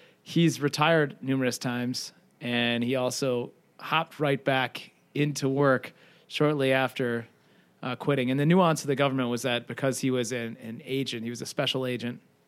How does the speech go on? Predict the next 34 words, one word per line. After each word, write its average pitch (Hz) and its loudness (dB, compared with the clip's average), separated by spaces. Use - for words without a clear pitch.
and 143 -4
because 135 0
part 143 4
of 135 4
the 123 0
things 135 0
they 127 0
have 120 0
to 120 -8
do 123 0
is 113 -4
they 123 -4
have 117 -4
to - -16
carry 110 -6
a - -10
gun, 156 6
they 117 -6
have 117 -4
to 110 -8
have, 110 -6
you 113 -8
know, 104 -8
physical 120 -4
training 143 2
and 110 -4
prowess 135 2
and 127 -2
everything 123 -2
like 120 -4
that, 135 0
uh, 117 -4
they 131 0
actually 123 -2